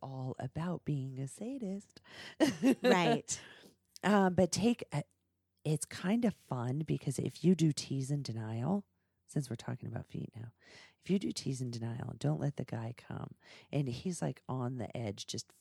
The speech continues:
Speaker 1: fucking dying. He will do anything at this point to come. What you can do is lay his dick across his stomach, right?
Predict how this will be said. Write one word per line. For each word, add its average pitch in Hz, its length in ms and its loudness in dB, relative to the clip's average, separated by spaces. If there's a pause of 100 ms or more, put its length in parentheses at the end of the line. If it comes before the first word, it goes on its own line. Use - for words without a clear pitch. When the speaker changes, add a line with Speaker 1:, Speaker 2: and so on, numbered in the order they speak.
Speaker 1:
fucking 117 320 -8
dying. 101 380 -6
He 104 120 -8
will 123 220 -8
do 123 240 -8 (140)
anything 113 480 -8
at - 120 -12
this - 160 -10
point - 440 -10
to - 100 -16
come. - 320 -18 (500)
What 139 320 0
you 175 80 0
can 156 180 -4
do 127 340 2
is 110 320 -4
lay 110 280 -6
his 190 220 -4
dick 117 380 -6
across - 380 -6
his 107 120 -6
stomach, - 380 -6 (100)
right? - 260 -4